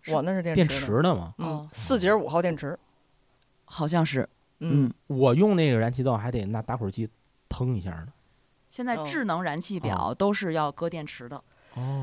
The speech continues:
Speaker 1: 哦。
Speaker 2: 你知道前两天我们家遇到一个什么情况吗？我现在虽然是自己买的房子，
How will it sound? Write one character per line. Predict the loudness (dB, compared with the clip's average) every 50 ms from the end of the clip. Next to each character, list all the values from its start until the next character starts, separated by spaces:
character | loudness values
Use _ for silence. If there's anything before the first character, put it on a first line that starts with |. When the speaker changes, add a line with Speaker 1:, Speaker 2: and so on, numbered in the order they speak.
| -6 -4
Speaker 1:
哦。 | 0
Speaker 2:
你 | 2 4 6
知 | 8
道 | 8 8
前 | 8 6 4 4
两 | 4
天 | 4 4 4 4 4
我 | 4 4 2
们 | 2
家 | 0 0 0 0
遇 | -2 -2 -2
到 | -2 -2 -2 -2
一 |
个 | -4 -4
什 | -6 -4
么 | -4 -4
情 | -4 -6 -8
况 | -6 -6 -8
吗？ | -6 -2
我 | 0 0 2
现 | 4 4 4
在 | 4 4
虽 | 4 4
然 | 4 2 2
是 | -2 -4
自 | -4 -6 -6
己 | -4 -2
买 | -2 -2 -2 -4
的 | -6 -4
房 | -4 -4 -6 -6 -6
子， | -6 -6 -8